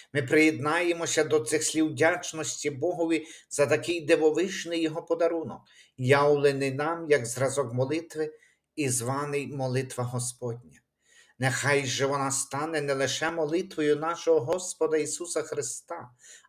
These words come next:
але і нашою власною молитвою, хвалою вуст наших і щоденним підношенням перед Його святим обличчям. Моліться ж так, як?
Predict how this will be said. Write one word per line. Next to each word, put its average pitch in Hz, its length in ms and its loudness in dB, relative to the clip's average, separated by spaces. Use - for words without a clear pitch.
але 143 200 2
і 143 200 -4
нашою 156 720 -2
власною 160 800 -2
молитвою, 156 680 -8
хвалою 139 600 4
вуст 156 380 0
наших 170 580 -2
і 139 100 -8
щоденним 147 840 -2
підношенням 131 840 -4
перед 120 180 0
Його 117 160 -2
святим 117 420 -6
обличчям. 101 680 -8
Моліться 151 560 -2
ж - 240 -4
так, 123 280 -14
як? 123 540 -12